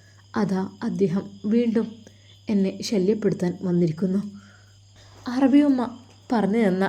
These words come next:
ആ ചരിത്ര കഥകൾ അതാ നൂർ ഫാത്തിമ ഓർക്കുന്നു. ആയിഷ ബീവിയെ കുറിച്ചുള്ള ആ ഒരു കഥ. മുത്ത് ഹബീബ് സല്ലല്ലാഹു അലൈഹി വസല്ലമയുടെ പ്രിയ പത്നി, അബൂബക്കർ സിദ്ദീഖ് റളിയല്ലാഹു അൻഹുവിൻ്റെ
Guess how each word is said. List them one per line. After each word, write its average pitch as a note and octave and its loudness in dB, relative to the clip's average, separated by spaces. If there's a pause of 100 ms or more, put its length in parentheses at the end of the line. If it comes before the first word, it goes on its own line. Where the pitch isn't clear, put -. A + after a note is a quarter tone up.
(160)
ആ A#3 -2
ചരിത്ര F3+ 0
കഥകൾ F3+ 2 (420)
അതാ F3+ 0 (160)
നൂർ G3 2
ഫാത്തിമ G#3+ -2 (120)
ഓർക്കുന്നു. F3+ 2 (800)
ആയിഷ F#3 -2
ബീവിയെ F#3 4 (520)
കുറിച്ചുള്ള F#3+ 2 (580)
ആ A#3+ -8 (100)
ഒരു F#3+ 4 (200)
കഥ. E3 -2 (920)
മുത്ത് G#3+ 2
ഹബീബ് A#3 4
സല്ലല്ലാഹു A#3 4
അലൈഹി G#3+ 4
വസല്ലമയുടെ G3+ 0 (180)
പ്രിയ G3 6
പത്നി, F3+ 0 (520)
അബൂബക്കർ F3 0
സിദ്ദീഖ് F#3+ 2
റളിയല്ലാഹു F#3 4
അൻഹുവിൻ്റെ F3+ 0